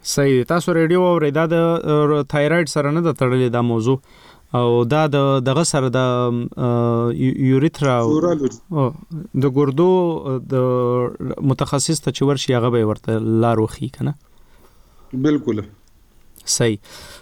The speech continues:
Speaker 1: ښه ډاکټر صاحب، ښایسته پوښتنه دا د شاهین الله تنها لیکلي دي. وایي
Speaker 2: جی.
Speaker 1: د تایراید دغه ګلینډ چې دی یا د غده چې ده، دلته وایي څلور پیرا تایراید ګلینډز دي.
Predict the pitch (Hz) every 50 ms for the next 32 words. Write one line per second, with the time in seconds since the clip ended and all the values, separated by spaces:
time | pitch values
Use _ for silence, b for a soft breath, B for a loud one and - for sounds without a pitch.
0 | B - - 165 160 156 135 - - 120 113 - 127 120 - - - 143 131 -
1 | - 180 156 160 139 - - 165 160 156 151 160 160 156 143 - - 123 117 123
2 | 123 117 120 123 143 151 147 - 135 120 107 104 143 143 135 120 101 - 123 117
3 | 123 123 143 143 - _ _ _ _ _ _ _ b b b b b b b b
4 | b b b - - 120 120 120 123 123 123 123 123 123 117 117 113 - 143 131
5 | 127 127 131 147 156 151 139 131 120 120 120 107 113 120 131 139 147 139 - -
6 | 131 131 135 139 143 139 123 117 110 110 107 104 98 117 113 113 127 131 - -
7 | 113 117 131 143 135 - _ _ _ _ - 131 - 147 - 156 143 143 135 139
8 | - 139 127 139 170 185 185 175 - _ - 170 175 180 180 160 143 - 135 131
9 | 123 123 120 120 117 110 107 107 110 113 110 104 104 104 101 - - - -